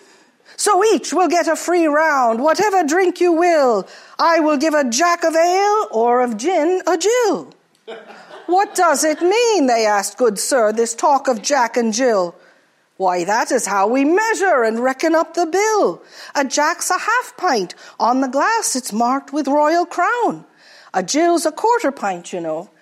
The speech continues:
half a measure down." <laughs> A hue and cry the three men raised. "Your promise, sir, you breach.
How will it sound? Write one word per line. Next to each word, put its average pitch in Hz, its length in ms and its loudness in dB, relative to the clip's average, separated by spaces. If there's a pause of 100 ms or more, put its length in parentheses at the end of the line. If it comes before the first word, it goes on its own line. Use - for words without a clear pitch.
(320)
half 262 240 -8
a 226 80 -6
measure 233 360 -8
down." 277 320 -10 (720)
<laughs> - 840 -18
A 220 140 2
hue 311 380 2
and 277 180 0
cry 277 460 0
the 254 120 0
three 277 300 -2
men 247 260 0
raised. 240 360 0 (160)
"Your 311 200 4
promise, 285 540 0
sir, 320 220 2
you 359 200 4
breach. 370 560 0